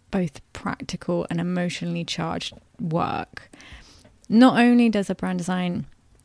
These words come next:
help you attract your people, it also can help you establish this sense of trust and reliability with your people online and or in person. Most people don't realize, but our buying decisions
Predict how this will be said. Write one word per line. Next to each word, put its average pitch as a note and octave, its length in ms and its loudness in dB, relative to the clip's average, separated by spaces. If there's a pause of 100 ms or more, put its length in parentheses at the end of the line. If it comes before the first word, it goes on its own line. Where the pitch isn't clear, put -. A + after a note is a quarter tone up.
(540)
help G#3 340 2
you F#3 200 2
attract - 380 -6
your G3+ 100 -2
people, G3+ 340 0
it - 80 0
also A#3 440 2
can G#3+ 260 0
help F3 280 -4
you F#3+ 80 -4
establish F3+ 580 -6
this E3+ 140 -4
sense - 380 -6
of - 140 -10
trust - 340 -8
and F3+ 120 -4
reliability F3 840 -2
with F3 200 -4
your F3 100 -2
people - 380 -4
online F3 520 -2 (340)
and G3 240 0
or F#3 200 0
in F3 100 -2
person. F3 400 0
Most F#3 200 0
people - 180 -6
don't G#3 200 -4
realize, F#3 380 -2
but - 180 -2
our F#3 220 -2 (360)
buying B3 240 4
decisions G#3 640 -2